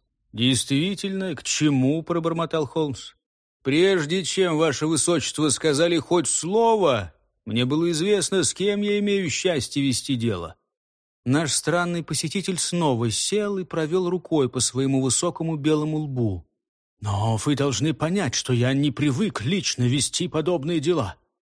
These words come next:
И все-таки в этом щекотливом деле я не мог довериться третьему лицу, так как тем самым всецело отдал бы себя в его руки. Я приехал инкогнито в Лондон в надежде получить от вас надлежащий совет».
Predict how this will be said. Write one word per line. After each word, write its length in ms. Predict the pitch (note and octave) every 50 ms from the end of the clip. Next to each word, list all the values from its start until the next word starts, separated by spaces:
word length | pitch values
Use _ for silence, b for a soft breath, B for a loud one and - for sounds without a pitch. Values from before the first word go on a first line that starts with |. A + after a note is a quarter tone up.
| _ _ _ _ _ -
И 120 | - F3
все-таки 460 | - - - G3 G3+ - F#3 - A3
в 60 | G3+ G3+
этом 300 | G3+ F#3+ - G#3 F3 C3
щекотливом 720 | - - - F3+ - F3 - - D#3 F3 E3 F3 E3 C#3+
деле 280 | A2+ D#3+ F3+ F3+ E3+ D#3+
я 140 | D#3+ E3+
не 140 | E3+ F3 E3+
мог 280 | E3+ F#3+ G#3 G3+ - -
довериться 560 | - F#3+ E3+ E3+ F#3 F#3 F3+ C#3+ - - E3
третьему 540 | C#3 - D#3 G3+ G3+ D#3+ - - C#3 C#3 C#3
лицу, 540 | C#3 C#3 - - - G#3+ G3+ C#3 G#2 - _ _ _ _ _ _
так 160 | - A#2+ A2
как 140 | - B2+ -
тем 160 | - - C3
самым 380 | A#2 - - D3 D3+ D#3 D#3+ D3+
всецело 500 | - - D#3 C3 - - D#3+ E3+ F3+ F3
отдал 420 | - - E3+ F#3 F#3 D#3 F#3+ F#3+
бы 120 | F3 F3+ F3+
себя 320 | - - F#3+ F3 G3+ G3
в 20 | F#3+
его 220 | G#3 G#3+ A3+ A#3+
руки. 400 | B3+ B3 - - - G2 - - _ _ _ _ _ _ _ _ _ _
Я 340 | A2+ B2 B2 B2+ C3 C3+ C3+
приехал 520 | A#2+ - B2 B2+ C#3+ D3+ A#2+ - C3+ C3+ D3
инкогнито 640 | C#3 B2+ - - F#3 E3+ A2+ B2 A#2 - - A2
в 80 | F#2+ G#2+
Лондон 440 | C#3+ E3+ F3 F3 E3 G3+ F#3+ B2 - _ _ _ _ _ _ _ _ _ _
в 40 | -
надежде 360 | B2+ A#2+ F3 F3 C3+ - E3
получить 440 | - D#3+ D#3+ C#3+ - - F#3 - -
от 140 | C#3 -
вас 340 | G#2+ B2+ D3 D#3 D3 - -
надлежащий 580 | - C#3 A2+ B2 A2+ G#2 B2 B2 A2 - - B2+
совет». 520 | - - D#3 D#3+ F3+ F#3 C3 - - -